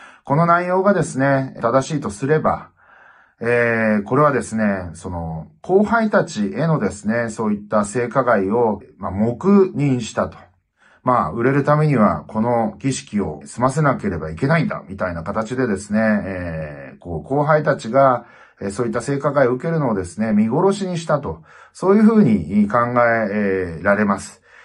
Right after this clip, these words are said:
ということでですね、そういった方々も、まあ、欧米の基準から言うとですね、もうメディアには二度と出れない、みたいな感じに、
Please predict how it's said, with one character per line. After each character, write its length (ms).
と 80
い 20
う 60
こ 100
と 120
で 120
で 120
す 120
ね、 460
そ 100
う 40
い 20
っ 20
た 100
方 220
々 300
も、 480
ま 140
あ、 20
欧 180
米 140
の 100
基 140
準 200
か 120
ら 80
言 140
う 60
と 160
で 100
す 120
ね、 200
も 200
う 40
メ 120
デ 100
ィ 60
ア 60
に 80
は 80
二 120
度 120
と 100
出 140
れ 100
な 120
い、 100
み 120
た 160
い 40
な 80
感 200
じ 140
に、 240